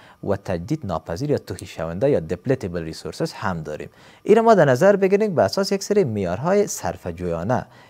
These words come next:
یا معیارهایی که به نسل بعدی هم ما در نظر داشته باشیم که تمام منابع رو یک یک دم ما استفاده نکنیم و شکل اقتصادی و صرفه‌جویانش ما منابع استخراج کرده باشیم. یعنی با در نظر داشت همین شاخص‌ها ما می‌تونیم پروژه ها را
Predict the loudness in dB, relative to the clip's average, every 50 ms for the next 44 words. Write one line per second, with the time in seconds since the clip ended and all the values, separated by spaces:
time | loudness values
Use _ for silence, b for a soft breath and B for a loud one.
0 | b b 2 2 2 2 2 0 -2 -2 -2 0 0 0 0 0 2 2 2 2
1 | 2 -2 B B B B B B B B -4 0 0 4 4 4 2 2 0 -4
2 | -2 -2 -2 -2 0 0 0 0 2 2 2 2 0 0 -2 -2 -6 -6 -6 -6
3 | -6 -6 -4 -4 -4 -4 -4 -8 -8 -8 -8 -8 -10 -12 -12 -12 -8 -8 -6 -4
4 | -4 -4 -4 -6 -6 -6 -6 -6 -6 -4 -4 -6 -6 -6 -8 -10 -8 -6 -6 -6
5 | -6 -6 -8 -8 -10 -8 -6 -6 -4 -2 -2 -2 -2 -4 -6 -12 -12 -12 -14 B
6 | B B B B B B B -8 -6 -4 -4 -4 -4 -4 -6 -8 -10 -12 -12 -12
7 | -8 -6 -4 -4 -4 -4 -6 -8 -8 -8 -10 -10 -10 -10 -10 -6 -6 -6 -6 -6
8 | -6 -8 -8 b b b b b -4 -4 -2 -2 -2 -2 0 -2 -2 -2 -4 -6
9 | -4 -4 -6 -6 -4 -4 -4 -4 -4 -6 -6 -6 -6 -8 -10 -10 -12 -12 -12 -16
10 | -16 B B B B B B B B -2 0 0 2 4 8 8 10 8 8 6
11 | 0 -2 -2 0 0 0 -2 -4 -2 -4 -4 -4 -4 -6 -6 -6 -8 -6 -8 -8
12 | -8 -8 -8 -8 -8 -10 -6 -2 0 0 0 -2 B B B B B -2 -2 0
13 | 0 -2 -2 -2 -4 -4 -4 -4 -6 -4 -4 -4 -2 -2 -2 -2 -2 -4